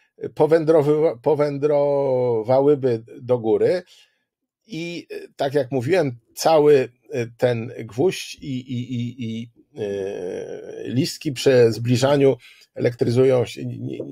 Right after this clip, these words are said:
nie są elektryzowane, e, nie, nie, nie uzyskują jakiegoś, e,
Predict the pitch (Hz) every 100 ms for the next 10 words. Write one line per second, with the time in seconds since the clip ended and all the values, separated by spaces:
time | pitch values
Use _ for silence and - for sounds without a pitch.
0 | 139 139 156 - 127 107 110 - 107 101
1 | 107 107 151 185 - - - - - _
2 | _ _ _ _ - _ - - 110 110
3 | 117 123 127 139 147 147 135 127 135 139
4 | 135 131 139 147 - 175 170 139 120 113
5 | 120 120 110 - - - 110